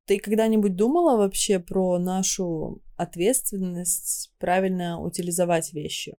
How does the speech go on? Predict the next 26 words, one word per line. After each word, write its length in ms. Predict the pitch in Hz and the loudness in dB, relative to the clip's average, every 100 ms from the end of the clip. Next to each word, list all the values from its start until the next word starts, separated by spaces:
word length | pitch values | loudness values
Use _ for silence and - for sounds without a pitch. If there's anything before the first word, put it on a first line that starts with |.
| _ | _
Потому 320 | 190 185 196 | 0 2 4
что 420 | 196 - 175 165 151 | 2 2 2 2 -2
вот 180 | 175 180 | -4 0
я 120 | 180 | 0
по 100 | 175 | -2
себе 320 | - 190 180 | -4 0 0
замечаю, 520 | 165 165 165 233 370 | 0 -4 -2 2 2
что 500 | 339 - 190 180 - - | 2 0 2 2 0 -4
у 100 | 185 | 0
меня 260 | 196 233 | 2 0
тоже 280 | 247 247 202 | 2 2 4
есть 220 | 190 190 | 0 -2
какие-то 400 | - - 196 180 | -6 -6 -4 -2
такие, 400 | 165 165 170 156 | -6 -6 -6 -6
ну, 100 | 160 | 0
не 140 | 220 220 | 0 2
прям 220 | 254 226 | 2 4
ящики, 640 | 202 233 403 - 285 - | 4 4 4 2 0 0
но 440 | 165 214 220 180 | 2 4 4 4
в 100 | 165 | 0
подвале 500 | - 208 226 196 165 | 0 4 4 4 4
вот 160 | 151 151 | 2 -2
у 20 | |
меня 220 | 165 170 165 | -4 -2 0
есть, 420 | 160 143 - - | 2 0 0 -2
наверное, 560 | 160 160 170 160 156 | -2 0 0 0 -2